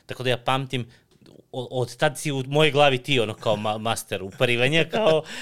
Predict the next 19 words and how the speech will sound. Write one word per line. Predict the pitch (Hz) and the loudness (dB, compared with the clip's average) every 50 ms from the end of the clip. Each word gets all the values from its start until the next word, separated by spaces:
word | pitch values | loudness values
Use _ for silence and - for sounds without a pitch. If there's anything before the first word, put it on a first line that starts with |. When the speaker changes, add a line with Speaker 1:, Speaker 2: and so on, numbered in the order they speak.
| - - - | -14 -8 0
Speaker 1:
ovaj, | - 139 139 139 139 135 135 135 135 139 143 147 143 147 147 - | 2 4 6 6 6 6 4 2 0 0 2 4 4 4 2 0
ali, | - 131 139 135 135 131 135 135 135 135 - - | 0 2 2 2 2 0 -2 -4 -6 -6 -6 -2
ali, | 120 123 123 123 127 127 - - | -2 0 0 -2 -4 -6 -6 -4
ali | 127 135 135 131 127 | -2 -2 -2 -2 0
kasnije | - 160 165 - 226 180 | -2 -2 -2 -2 -2 0
radili | 147 147 151 175 185 180 | 0 0 0 0 -2 -6
ste | 170 - 175 | -4 -4 -4
onaj | 170 170 170 165 165 | -4 -2 -4 -6 -6
projekat, | 165 160 160 160 165 165 - 165 151 - - - | -6 -4 -2 -2 -2 -4 -6 -10 -10 -12 -14 -10
em, | - 147 147 147 143 143 143 143 143 143 139 135 127 | -4 -2 -2 0 0 0 -2 -2 -2 -4 -6 -8 -8
Povratak | 127 - 139 135 147 - - - | -6 -4 -4 -4 -4 -8 -8 -12
u | 127 | -8
budućnost. | 120 117 113 - - - - - _ _ _ _ _ _ _ _ _ _ - | -6 -6 -6 -6 -8 -14 -16 -16 _ _ _ _ _ _ _ _ _ _ -16
Speaker 2:
A | - 135 | -14 -14
to | - - - | -12 -10 -10
je | 165 151 | -8 -6
bilo | 165 170 147 | -4 -4 -6
pre | 131 - 156 147 131 | -4 -4 -2 -2 -2
Irisa. | 107 95 - - - - - | -2 -6 -10 -10 -10 -10 -10